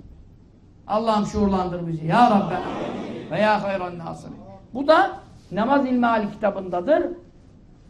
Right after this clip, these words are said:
Yemin ediyor ki bunlar haktır, bunları ders yapın, öğren. E bu duayı çoğunuz bilmiyorsunuz. Hemen hemen birkaç kişi bile çıkmaz. Bu tabii farz namazların peşinde eğer imama yetişebiliyorsan,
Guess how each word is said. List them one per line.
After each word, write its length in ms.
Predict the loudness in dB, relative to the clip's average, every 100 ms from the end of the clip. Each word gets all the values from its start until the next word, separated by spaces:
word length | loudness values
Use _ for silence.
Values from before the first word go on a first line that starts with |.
| -20 -8
Yemin 340 | -2 2 6
ediyor 360 | 6 6 6 4
ki 140 | 2
bunlar 340 | -2 0 0 2
haktır, 440 | 0 -2 -8 -6
bunları 440 | -6 -4 -4 -4 -2
ders 260 | -2 -2
yapın, 240 | -6 -6 -8
öğren. 340 | -6 -6 -10 -16 -20 -20 -14
E 80 | -10
bu 140 | -4
duayı 280 | 2 2 2
çoğunuz 380 | -4 -4 -4 -6
bilmiyorsunuz. 560 | -4 -2 -2 -6 -10 -14 -16 -20 -20 -20 -18
Hemen 240 | -12 -8
hemen 340 | -6 -6 -8 -12 -18 -20 -20 -20 -16
birkaç 320 | -4 -4 -6
kişi 260 | -16 -14
bile 160 | -10 -10
çıkmaz. 440 | -12 -14 -12 -12 -18 -20 -20 -20 -20 -20 -20 -20 -20 -20 -20 -20 -20 -20 -20 -20 -20 -20 -20 -14
Bu 120 | -12
tabii 540 | -2 -2 2 0 -2 -10 -20 -20 -20 -20 -6
farz 220 | 0 0
namazların 440 | 2 0 2 -2 -2
peşinde 360 | -6 -6 -2
eğer 420 | -2 0 -2 -2 -6 -16 -20 -16 -4
imama 420 | 0 0 0 -2
yetişebiliyorsan, 840 | -2 -4 -6 -6 -4 -4 -6 -14